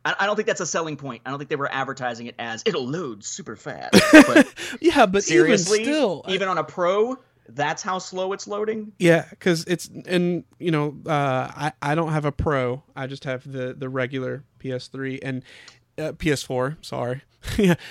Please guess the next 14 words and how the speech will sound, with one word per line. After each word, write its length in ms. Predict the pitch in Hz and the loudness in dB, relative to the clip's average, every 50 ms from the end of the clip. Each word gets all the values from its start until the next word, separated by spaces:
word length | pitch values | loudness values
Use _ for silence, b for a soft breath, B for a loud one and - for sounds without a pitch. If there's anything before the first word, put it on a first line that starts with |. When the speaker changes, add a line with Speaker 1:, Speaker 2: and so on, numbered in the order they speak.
| B B | B B
Speaker 2:
I, 300 | 202 196 247 - 240 185 220 | 4 4 6 6 6 4 2
I've 120 | 262 190 | 2 2
been 80 | 247 - | 0 -2
sticking 300 | - - - 285 - 262 | -2 0 0 2 2 2
in 80 | 254 | 2
the 60 | 233 220 | 2 2
P 140 | - 302 269 | 4 4 4
S 140 | 226 214 - | 4 4 2
three. 120 | 285 240 | 0 0
It 100 | 196 185 | 0 0
takes 200 | - 202 185 - | 0 -4 -4 -4
forever. 280 | - 214 220 208 156 - | -2 0 0 0 0 -2
No. 200 | - 156 135 131 B B B B B B B B | -4 -4 -4 -4 B B B B B B B B
Um, 580 | 190 180 185 175 175 175 170 165 160 160 160 | 0 2 4 4 4 4 4 2 0 -2 -6